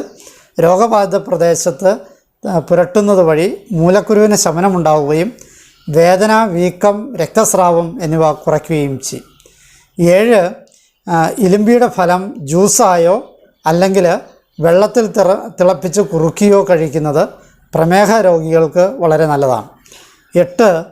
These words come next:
ശരീരത്തിൽ നീര് വലിയാനും പ്രാണികൾ കടിച്ചുള്ള ചൊറിച്ചിൽ മാറാനും വേദന ഇല്ലാതാക്കാനും ഇലിമ്പിയുടെ തളിരിലകൾ അരച്ച് പുറമേ പുരട്ടുന്നത് നല്ലതാണ്.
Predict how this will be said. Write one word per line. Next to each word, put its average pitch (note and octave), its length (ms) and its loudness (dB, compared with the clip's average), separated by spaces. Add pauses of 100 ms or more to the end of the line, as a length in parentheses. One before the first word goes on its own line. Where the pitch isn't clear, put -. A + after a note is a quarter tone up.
(540)
ശരീരത്തിൽ F#3+ 500 0
നീര് G#3 440 2
വലിയാനും E3+ 580 0 (500)
പ്രാണികൾ G#3 460 2
കടിച്ചുള്ള F#3+ 440 0
ചൊറിച്ചിൽ F3 480 -2
മാറാനും D#3+ 600 -2
വേദന F3 340 2
ഇല്ലാതാക്കാനും D#3 760 0 (500)
ഇലിമ്പിയുടെ F#3+ 540 2 (180)
തളിരിലകൾ F#3 800 2
അരച്ച് D#3+ 340 -2
പുറമേ F3 480 0
പുരട്ടുന്നത് D#3+ 640 0 (420)
നല്ലതാണ്. D#3 400 0